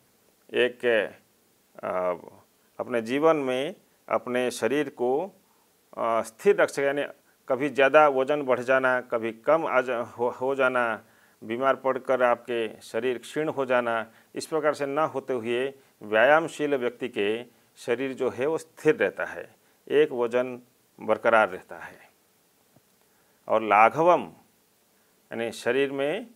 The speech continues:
हल्कापन भी रहता है। आवश्यक स-, आवश्यकता से अधिक वजन अगर शरीर में होता है तो हम कई सारे बीमारियों को आमंत्रित करते हैं और हम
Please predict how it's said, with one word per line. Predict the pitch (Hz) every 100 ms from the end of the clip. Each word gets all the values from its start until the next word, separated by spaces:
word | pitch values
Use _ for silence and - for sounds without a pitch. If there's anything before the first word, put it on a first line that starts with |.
| -
हल्कापन | 120 135 180 190 190 151
भी | 117
रहता | 117 92 98 82
है। | 85 - _ _ _ _ _ -
आवश्यक | 98 135 165 180
स-, | - 170 160 -
आवश्यकता | 120 135 156 170 - 160
से | - 127
अधिक | 127 147 185
वजन | 151 135 151
अगर | 151 143
शरीर | - 127 139
में | 139
होता | 117 113 131
है | 104 101 127 147 _ _ _ _ -
तो | 143 143
हम | 123 139 147 160 180 _ _ _ _ _ -
कई | 139 165
सारे | 165 156 151
बीमारियों | 135 131 135 139
को | 123 127
आमंत्रित | 110 127 135 123
करते | - 107 - 107
हैं | 95 95 90 _ _ _ _ _ -
और | 107 113 120
हम | 107 127 131 127